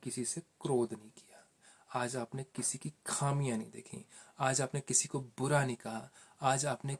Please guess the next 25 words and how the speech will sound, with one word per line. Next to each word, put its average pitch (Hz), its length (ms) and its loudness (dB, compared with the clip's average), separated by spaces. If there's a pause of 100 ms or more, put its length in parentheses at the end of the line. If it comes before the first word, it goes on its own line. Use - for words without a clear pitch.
किसी 131 300 2
की 131 260 -4 (320)
चुगली 151 260 8
नहीं 117 140 2
करी। 120 340 -6 (480)
इन 180 140 4
चीज़ों 123 300 -2
का 143 120 -4
भी 180 100 -2
व्रत 123 360 -4 (100)
होता 120 220 -8
है। - 260 -18 (480)
अब 113 160 4
आप 160 180 8
डिसाइड 151 320 4
करें 151 220 0
कि 170 80 2
वो 160 100 0
खाने 127 400 0
वाला 160 260 4
व्रत 156 240 2 (120)
ही 180 60 4
सिर्फ 170 180 6
इंपॉर्टेंट 165 440 0
है 214 160 -2